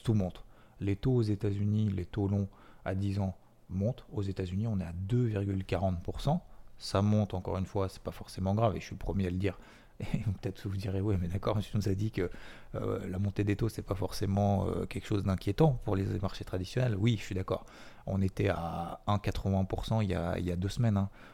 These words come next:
On était à un quatre-vingts, on est à deux quarante pour cent. Donc on va voir si ça, ça, ça, ça, ça continue dans ce sens-là, mais pour le moment ça monte. On a également le pétrole qui monte, ça tout le monde le sait, hein, puisqu'on est à cent dix-sept dollars, on était à cent dollars, on avait perdu vingt-cinq pour cent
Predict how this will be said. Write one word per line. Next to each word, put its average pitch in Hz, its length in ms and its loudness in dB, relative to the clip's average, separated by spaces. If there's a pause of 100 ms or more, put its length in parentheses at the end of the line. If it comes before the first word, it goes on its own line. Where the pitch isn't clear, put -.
(120)
On 92 60 -2
était - 160 -2
à 85 80 -2
un 95 140 2
quatre-vingts, 107 420 2
on 101 140 4
est 95 40 2
à 87 80 2
deux 104 200 2
quarante 95 360 0
pour - 160 -8
cent. 135 240 -4 (440)
Donc 101 100 -6
on 98 60 0
va 95 60 2
voir 98 200 2
si - 100 -18
ça, 95 140 -8
ça, - 140 -10 (100)
ça, - 200 -12 (180)
ça, 87 80 -10 (240)
ça - 160 -12
continue 92 580 -2
dans 92 140 -4
ce 90 160 -8
sens-là, 139 360 -2
mais 98 200 -4 (200)
pour 101 120 -4
le 92 80 0
moment 85 120 -2
ça 110 140 -2
monte. 165 240 2 (380)
On 101 80 0
a 87 40 2
également 92 300 2
le 85 60 -4
pétrole 190 420 0 (160)
qui - 140 -10
monte, 170 260 0
ça - 140 -16
tout - 160 -20
le 90 60 -4
monde 90 100 -4
le 92 80 -4
sait, 165 200 -6
hein, 123 160 -4
puisqu'on - 280 -6
est 90 60 -2
à 82 100 -2
cent 90 180 -4
dix-sept 87 340 -4
dollars, 107 280 2
on 95 80 2
était 85 180 0
à 76 60 -2
cent 110 260 2
dollars, 101 360 4
on 92 100 -4
avait 85 140 -6
perdu 85 280 -4
vingt-cinq 110 580 2
pour - 200 -4
cent 101 240 2